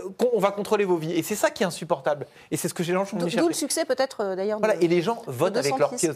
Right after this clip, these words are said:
Speaker 1: États-Unis.
Speaker 2: Oui.
Speaker 1: Vous savez, en France, quand vous dites à un, un, un, aux États-Unis, un type va voler, va partir de Californie, va prendre, va faire, euh, cinq heures d'avion pour aller s'installer, va déménager toute sa famille, et cetera.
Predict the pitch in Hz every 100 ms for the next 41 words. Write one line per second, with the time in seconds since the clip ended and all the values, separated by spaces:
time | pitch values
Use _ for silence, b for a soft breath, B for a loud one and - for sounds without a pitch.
0 | 123 131 120 120 B 185 - 170 196 147
1 | - 208 - - 147 139 160 170 143 131
2 | 139 123 117 120 - 123 B B 139 190
3 | 208 185 190 156 - 160 147 135 156 170
4 | 143 143 - - 185 139 127 170 180 185
5 | 180 160 B 147 143 143 143 151 147 160
6 | 151 143 135 - 196 202 180 175 180 147
7 | 143 165 180 175 175 B B 135 151 170
8 | 160 165 196 214 196 190 180 170 - 214